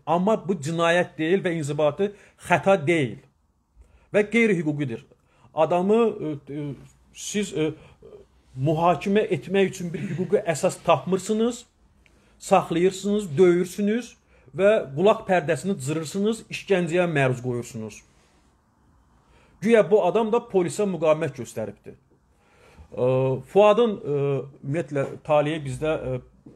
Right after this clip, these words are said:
narahatçılıq doğurur. Ə, təşkilat olaraq, təşkilatın həm təsisləri olaraq, ə, bununla bağlı etirazımızı və mövqeyimizi bildirmişik. Bir daha haz-, hazırki fürsətdən, föv-, ə, fürsəti fövtə verməyib, verməyib bildiririk ki, Fuad, ə, ə, deməli,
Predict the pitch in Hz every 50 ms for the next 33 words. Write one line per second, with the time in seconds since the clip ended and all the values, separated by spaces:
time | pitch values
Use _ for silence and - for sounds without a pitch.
0 | _ _ _ _ _ _ _ _ - 120 147 165 160 160 156 147 135 - 151 147
1 | 135 - 185 175 170 170 175 180 190 196 - - 139 139 139 135 139 160 147 139
2 | - 175 170 160 - 139 131 123 120 127 139 139 139 - 139 131 131 139 139 131
3 | 139 135 139 139 127 135 131 120 113 - 127 123 123 120 113 117 123 131 131 -
4 | 120 117 113 123 131 135 135 127 117 110 117 117 113 120 127 - 143 143 135 135
5 | 139 135 127 123 131 131 135 139 127 117 120 127 123 117 123 120 120 117 117 117
6 | 131 135 117 123 123 117 120 120 127 135 131 147 170 175 - - - - _ _
7 | - - 208 202 165 151 139 127 123 123 113 127 156 156 156 139 - - 127 143
8 | 156 156 139 151 139 - 185 175 180 - 151 135 - - 135 127 131 - - 156
9 | 156 147 131 - 143 135 131 135 139 156 143 - - - - - 147 135 - 151
10 | 139 185 147 - 160 143 - 156 139 131 147 143 127 127 127 131 - 117 131 151
11 | 143 135 131 127 131 131 127 127 139 139 131 127 131 - 165 185 180 - - _
12 | _ _ - _ _ _ - 170 180 185 190 190 - - 147 147 143 143 139 135
13 | 131 131 131 131 131 131 131 131 127 123 - - - - - - 135 127 127 131
14 | 131 131 135